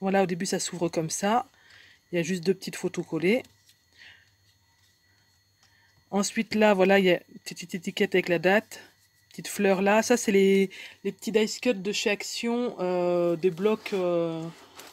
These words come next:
euh, comme ça. Des trois D blocs, mais c'est pas celui-là, c'est un, c'était un de Noël, qui a été un petit peu dans les, dans les mêmes temps, dans les mêmes teintes. Vous voyez, j'ai juste récupéré une petite fleur.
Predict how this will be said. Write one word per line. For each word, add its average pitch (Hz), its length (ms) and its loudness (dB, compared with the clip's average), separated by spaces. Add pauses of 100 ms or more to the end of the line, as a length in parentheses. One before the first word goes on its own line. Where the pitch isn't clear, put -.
(380)
euh, 180 560 0
comme 196 180 -2
ça. 185 260 -2 (1000)
Des 175 80 -2
trois 214 180 2
D 202 100 2
blocs, 208 360 2
mais 190 80 0
c'est - 120 -4
pas 214 100 0
celui-là, 220 340 2
c'est - 120 -4
un, 202 160 2
c'était 185 220 -2
un 247 60 4
de 240 40 0
Noël, 208 400 4 (220)
qui 202 100 -2
a 185 40 4
été 175 180 0
un 185 80 0
petit 185 160 -8
peu 233 140 -6
dans 208 80 0
les, 185 240 6
dans 185 160 0
les 180 100 2
mêmes 185 160 2
temps, 208 320 -4
dans 175 140 -4
les 185 80 0
mêmes 180 160 -2
teintes. - 360 -6 (400)
Vous 160 60 -8
voyez, 190 140 4
j'ai 175 60 0
juste 175 160 -4
récupéré 190 300 -2
une 185 100 0
petite - 220 -10
fleur. - 380 -10